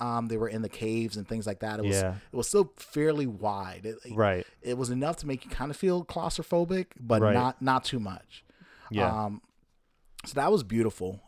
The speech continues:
Speaker 2: Mm-hmm.
Speaker 1: Um, and seeing, uh, seeing bits of the, the clips here and there of, you know, certain moments, uh,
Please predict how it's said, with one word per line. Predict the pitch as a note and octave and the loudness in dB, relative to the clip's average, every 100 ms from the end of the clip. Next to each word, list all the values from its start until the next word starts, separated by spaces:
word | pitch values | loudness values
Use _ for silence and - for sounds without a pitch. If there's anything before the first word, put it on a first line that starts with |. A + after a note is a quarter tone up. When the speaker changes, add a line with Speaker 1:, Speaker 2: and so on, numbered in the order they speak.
| - | -2
Speaker 2:
Mm-hmm. | |
Speaker 1:
Um, | A2 A2 G#2+ G#2 G2+ _ _ _ - | 2 4 2 0 -6 _ _ _ -8
and | C3+ C3 B2+ B2 A#2+ - _ _ _ _ | 0 2 4 2 0 -6 _ _ _ _
seeing, | - E3+ G3 F#3 | -4 -2 0 -2
uh, | D#3+ A2+ G#2 C#2+ | -4 -6 -6 -8
seeing | - G3 F3+ | -6 -4 -4
bits | D3+ C3+ - | 2 2 2
of | B2 | -2
the, | A#2 G#2+ G2 - | -2 -4 -6 -8
the | G#2 G2 - - _ _ | -6 -6 -8 -14 _ _
clips | - C#3+ B2 | 0 0 2
here | - A#2+ A#2 | 0 0 0
and | G2+ | 0
there | G2+ G#2 G#2 | 0 2 0
of, | G2 - | -2 -6
you | G#2+ | -10
know, | G2+ | -6
certain | F#2+ A2 G2 | -4 -4 -4
moments, | G2+ G#2 G2+ G2 - - - - | -4 -2 -4 -8 -14 -20 -20 -14
uh, | - A1+ G1+ | -12 -12 -12